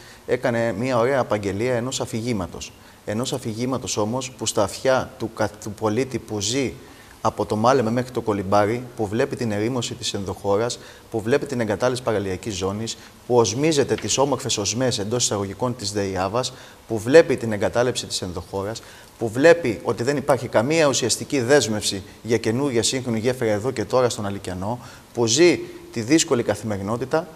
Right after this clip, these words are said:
δεν ακούγεται τόσο όμορφος όπως απαγγέλλεται από τον κύριο Δήμαρχο. Είναι όμορφο κάποιος να στείνει τέτοια αφηγήματα, αλλά δεν ξέρω κατά πόσο έχει νόημα πέντε μέρες πριν τις εκλογές, τέσσερις μέρες πριν τις εκλογές,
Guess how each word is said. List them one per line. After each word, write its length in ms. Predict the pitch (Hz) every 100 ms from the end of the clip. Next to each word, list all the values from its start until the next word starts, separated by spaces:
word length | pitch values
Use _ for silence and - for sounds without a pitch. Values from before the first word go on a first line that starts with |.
| - -
δεν 360 | 107 170 135 92 - - -
ακούγεται 760 | - 113 - 120 104 92 101 - - -
τόσο 340 | 123 110 113
όμορφος 440 | 110 101 - 98 - -
όπως 300 | 113 110 104
απαγγέλλεται 460 | 101 101 104 95
από 100 | 101
τον 80 | 98
κύριο 180 | 98 95
Δήμαρχο. 380 | 95 85 - - - - - -
Είναι 340 | 143 156 131 -
όμορφο 680 | 143 170 143 - 113 98 80 - - - -
κάποιος 380 | 127 120 131 120
να 120 | 117
στείνει 300 | - 131 113
τέτοια 280 | 117 113 107
αφηγήματα, 480 | - 101 117 127 135
αλλά 100 | 135
δεν 80 |
ξέρω 180 | 131 151
κατά 200 | 127 117
πόσο 220 | 117 135
έχει 160 | 143 127
νόημα 320 | 131 139 127
πέντε 240 | 127 131 123
μέρες 260 | 131 123
πριν 140 | - 123
τις 100 | 113
εκλογές, 380 | 104 104 131
τέσσερις 280 | 127 120 110
μέρες 160 | 123 113
πριν 120 | 127
τις 120 | 113
εκλογές, 500 | 110 101 101 127 131